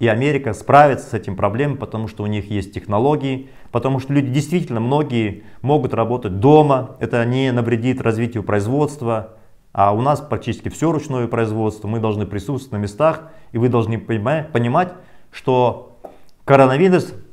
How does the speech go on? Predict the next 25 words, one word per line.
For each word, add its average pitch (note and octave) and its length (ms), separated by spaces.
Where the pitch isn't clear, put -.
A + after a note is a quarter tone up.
на-, B2 160
нанесёт C#3 480
максимальный D3+ 640
вред D#3+ 280
именно C#3+ 300
в A2+ 80
отсталых D#3 540
странах, G#2 480
технологических C#3 800
отсталых, G2 520
во C3+ 140
всех F3+ 240
отношениях B2+ 560
отсталых. F#2+ 460
И B2+ 460
так - 120
называемых A#2 520
нищих C3 380
и G#2+ 60
бедных G2+ 360
стран, A#2+ 320
к - 60
которым A2 320
относится G#2+ 480
Казахстан. F#2 600